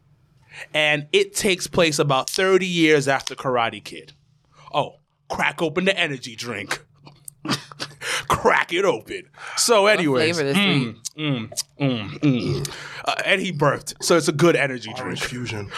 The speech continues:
Speaker 1: Orange Fusion.
Speaker 2: Does it taste like Kool-Aid?
Speaker 3: No, no, no. There's, like, there's no sugar in here. I don't drink stuff with sugar.
Speaker 1: Uh, but anyways, Cobra Kai.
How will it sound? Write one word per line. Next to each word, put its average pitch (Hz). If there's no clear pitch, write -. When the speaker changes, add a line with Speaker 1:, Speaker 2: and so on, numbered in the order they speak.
Speaker 1:
Orange 220
Fusion. 180
Speaker 2:
Does 147
it 151
taste 160
like 147
Kool-Aid? 156
Speaker 3:
No, 147
no, 170
no. -
There's, 156
like, 147
there's 180
no 214
sugar 202
in 143
here. 123
I 127
don't 185
drink 151
stuff 147
with 143
sugar. 143
Speaker 1:
Uh, 165
but 180
anyways, 180
Cobra 233
Kai. 139